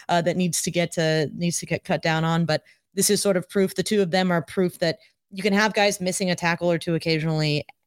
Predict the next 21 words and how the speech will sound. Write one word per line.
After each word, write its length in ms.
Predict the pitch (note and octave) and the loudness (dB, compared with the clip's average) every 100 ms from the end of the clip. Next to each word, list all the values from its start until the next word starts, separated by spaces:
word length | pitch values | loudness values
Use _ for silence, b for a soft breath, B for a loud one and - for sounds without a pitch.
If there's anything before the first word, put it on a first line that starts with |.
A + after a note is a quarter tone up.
| - | -2
and 120 | F3 | 0
they 60 | D#3+ | 2
can 100 | D#3+ | 0
still 200 | - F3+ | 0 2
be 100 | E3+ | 2
really 240 | E3+ D#3+ | 2 2
good 220 | D#3 D3+ | 0 -4
players. 460 | - F3 E3 D#3 D3 | -2 0 2 0 -2
The 60 | |
problem 300 | - F3 E3 | -2 0 0
is 80 | D#3 | 0
that 80 | E3 | -2
U 140 | D#3+ | 0
S 140 | D#3+ D#3 | 0 0
C 80 | E3 | 0
had 120 | D#3+ | 0
guys 240 | D3+ D3 | 0 0
who 120 | - D#3 | 0 -2
were 180 | C#3+ - | -2 -6
missing 280 | - D3 D#3 | -12 -8 -4
tackles 480 | D#3+ D#3 D3 C#3+ - | 0 0 0 -4 -6